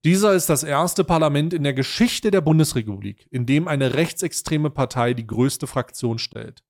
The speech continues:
Die konstituierende Sitzung wurde mit Spannung erwartet, da die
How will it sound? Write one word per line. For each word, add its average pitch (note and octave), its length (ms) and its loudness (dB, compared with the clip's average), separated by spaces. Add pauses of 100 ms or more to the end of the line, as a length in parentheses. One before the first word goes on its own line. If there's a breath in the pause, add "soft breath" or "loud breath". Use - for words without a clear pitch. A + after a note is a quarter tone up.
(280)
Die D#3+ 60 -2
konstituierende A3 760 0
Sitzung F#3 480 2
wurde F3+ 160 4
mit E3+ 140 4
Spannung G3+ 500 0
erwartet, C3 720 0
da C3 100 0
die C3+ 160 -8